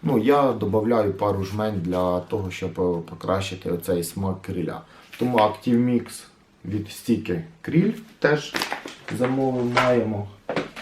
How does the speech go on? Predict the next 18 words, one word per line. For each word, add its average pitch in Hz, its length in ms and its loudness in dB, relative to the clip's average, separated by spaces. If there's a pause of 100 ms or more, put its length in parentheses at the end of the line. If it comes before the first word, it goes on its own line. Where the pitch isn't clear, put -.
(220)
Потім 117 340 -4
що 113 200 0
тут - 200 -4
ще? - 220 -6
А, - 180 -4
ще - 200 -4
Белачан 104 720 2 (180)
від 123 200 -6
Сісімура, 127 640 0
теж 117 340 0
одиничні 110 600 -2
насадочки 101 720 -4
приїхали. 101 640 -2 (760)
Далі 131 320 4
поповнив 139 760 2
запаси, 131 760 0 (600)
друзі, 135 400 2
по, 123 340 0